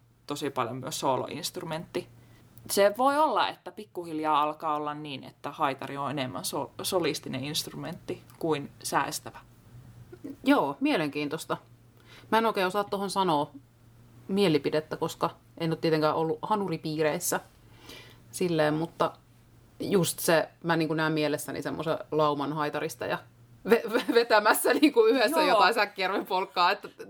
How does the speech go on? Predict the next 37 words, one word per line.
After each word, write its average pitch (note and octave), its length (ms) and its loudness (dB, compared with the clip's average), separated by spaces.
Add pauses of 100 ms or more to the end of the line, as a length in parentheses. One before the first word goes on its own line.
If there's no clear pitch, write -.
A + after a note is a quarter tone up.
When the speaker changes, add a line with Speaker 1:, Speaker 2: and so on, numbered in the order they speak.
(100)
Speaker 2:
se A3+ 140 2
on G3+ 100 0
niinku F#3+ 140 -6
tosi A#3+ 180 -4
vahva A3+ 260 2
mielikuva. G3+ 540 -6
Speaker 1:
Niin E4 260 -4
on, E4 220 2 (120)
ja B3+ 140 -2
siis D4 240 -8
sehän B3+ 260 -2
on C#4+ 80 0
ihan C4+ 340 0
huikeeta. A3+ 800 2 (220)
Speaker 2:
<laughs> - 240 -14
Kyllä. C#4 480 6 (240)
Speaker 1:
<laughs> - 340 -2
Siis - 160 -6 (160)
sehän A#3+ 280 -2
on A3+ 280 0
niinku, A3+ 380 -2 (540)
mun A#3+ 120 -4
mielestä, A#3 420 0 (220)
ö, - 60 -20 (480)
suuri A#3 340 -2
harmonikkaristeily, G3 1300 -2
joka D#3 280 -2
on C3+ 120 -6
tämmönen, D#3 480 -4
ö, - 80 -6
Speaker 2:
Jee. G3 540 2 (120)
Speaker 1:
monille G#3+ 440 4 (180)
vuoden G3+ 400 4
kohokohta, A3 680 0
niin F#3 320 -10
siellä A3 440 -2
on E3+ 300 -8